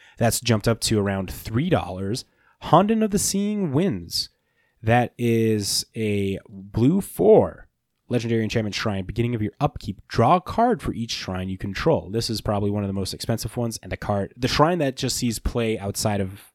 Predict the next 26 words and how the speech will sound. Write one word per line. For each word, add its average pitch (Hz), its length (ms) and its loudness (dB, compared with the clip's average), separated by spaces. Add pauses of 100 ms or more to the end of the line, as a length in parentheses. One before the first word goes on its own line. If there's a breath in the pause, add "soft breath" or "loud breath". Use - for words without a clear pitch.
shrine 98 340 -4
decks 87 240 -8
as 82 180 -10
well. 120 240 0 (800 loud breath)
Uh, 98 200 4
it 92 40 0
has 101 220 0
multiple 95 300 -4
printings. 156 680 0
It 104 120 -4
has 101 560 -2
the, 92 580 -4 (260)
uh, 90 420 -4
Champions 104 360 -4
of 98 60 -8
Kamigawa, 117 720 0
the 92 160 -2
Eternal 90 280 -4
Masters, 104 760 -4
and 92 100 -10
then 95 100 -6
it 92 120 -8
had 90 500 -10
an 92 80 -12
additional 87 460 -8
printing 95 540 -10